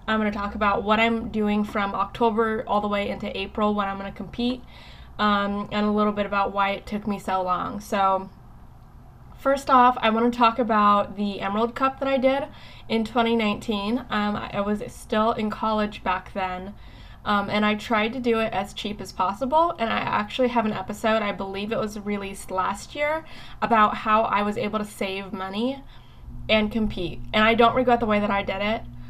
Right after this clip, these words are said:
Um, I spent money on the right areas, and I saved money in the right areas, and if I were to do it again, I would do it similar.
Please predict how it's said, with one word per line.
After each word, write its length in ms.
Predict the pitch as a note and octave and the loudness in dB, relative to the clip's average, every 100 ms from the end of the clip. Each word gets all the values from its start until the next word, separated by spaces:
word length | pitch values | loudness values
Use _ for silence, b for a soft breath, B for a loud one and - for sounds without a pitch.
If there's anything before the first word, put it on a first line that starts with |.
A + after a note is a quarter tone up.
| B B - | B B 0
Um, 560 | G#3+ G3+ F#3+ F#3 - - | 2 4 2 0 -8 -4
I 120 | - A3 | 2 2
spent 420 | - - A#3 A#3 | 2 4 4 6
money 380 | A3 G#3+ A3+ - | 2 2 0 0
on 140 | G#3 | 0
the 120 | G3+ | 0
right 340 | F#3+ F#3+ G3+ - | 0 -2 -2 -4
areas, 500 | G3 G3 G3+ A3 A#3 | -4 -2 2 2 2
and 180 | - G#3 | -2 -2
I 120 | G3+ | -2
saved 440 | G#3 G#3 G3 G3+ | -2 -4 -6 -6
money 340 | G#3 A#3 B3+ C#4 | -2 2 2 0
in 100 | C#4+ | -4
the 80 | C#4+ | -4
right 240 | D4 D4 | -4 -4
areas, 500 | D4 D4 D#4 D#4 - - | -4 -6 -6 -8 -8 -2
and 340 | G#3 G3+ G3+ | 0 0 -2
if 160 | G3+ G#3 | -4 -2
I 100 | G3+ | -2
were 120 | G#3 | -2
to 80 | G#3 | -4
do 220 | G#3 G3 | -6 -4
it 80 | G3+ | -4
again, 380 | F3+ F#3 G3 | -4 -4 -4
I 140 | G#3 G3+ | -4 -4
would 160 | G3 | -6
do 120 | F3+ F#3+ | -6 -6
it 120 | - | -8
similar. 680 | - F#3 G3 A3 C4+ D#4 | -8 -6 -2 0 0 -4